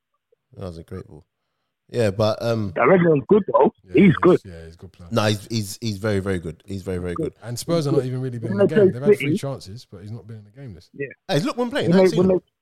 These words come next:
Speaker 2: they
Speaker 3: I don't even know if Lookman's
Speaker 2: Who?
Speaker 3: playing.
Speaker 2: No,
Speaker 1: Lookman.
Speaker 2: no, he's not even on the bench.
Speaker 1: What? Is, oh, he must
Speaker 3: Look at
Speaker 1: be
Speaker 3: this
Speaker 2: He's
Speaker 3: guy.
Speaker 2: not, he's
Speaker 3: Look
Speaker 2: not
Speaker 3: at this
Speaker 2: good.
Speaker 3: guy,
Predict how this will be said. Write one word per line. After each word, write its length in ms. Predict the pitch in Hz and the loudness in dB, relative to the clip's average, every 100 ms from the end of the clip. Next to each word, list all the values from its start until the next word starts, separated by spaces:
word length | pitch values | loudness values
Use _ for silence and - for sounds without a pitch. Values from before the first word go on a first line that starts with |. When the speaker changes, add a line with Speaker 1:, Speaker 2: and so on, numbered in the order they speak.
| _ _ _ _ _ _ _ _ | _ _ _ _ _ _ _ _
Speaker 2:
they 40 | 95 | -16
Speaker 3:
I 40 | |
don't 80 | 92 | -16
even 140 | 87 | -16
know 100 | 95 | -16
if 120 | 90 | -18
Lookman's 220 | 90 _ - | -20 _ -8
Speaker 2:
Who? 60 | 120 | 2
Speaker 3:
playing. 160 | 160 - _ | 2 0 _
Speaker 2:
No, 120 | - | -8
Speaker 1:
Lookman. 80 | 147 | -2
Speaker 2:
no, 60 | 107 | 0
he's 100 | 170 | 2
not 80 | 165 | 2
even 120 | 135 139 | 2 2
on 60 | |
the 60 | 135 | 2
bench. 180 | 160 - _ _ _ _ _ _ _ | 2 0 _ _ _ _ _ _ _
Speaker 1:
What? 260 | 82 - _ _ 104 | -14 -14 _ _ -18
Is, 120 | - | -14
oh, 60 | |
he 80 | 85 | -12
must 120 | 87 | -10
Speaker 3:
Look 0 | |
at 60 | 135 | -8
Speaker 1:
be 60 | 127 | -6
Speaker 3:
this 80 | |
Speaker 2:
He's 100 | 131 | -6
Speaker 3:
guy. 120 | - 107 | -6 -8
Speaker 2:
not, 100 | - | -8
he's 100 | - | -6
Speaker 3:
Look 0 | |
Speaker 2:
not 120 | 127 | -6
Speaker 3:
at 60 | 117 | -6
this 80 | 113 | -2
Speaker 2:
good. 120 | 135 | -2
Speaker 3:
guy, 220 | 95 87 | -2 -12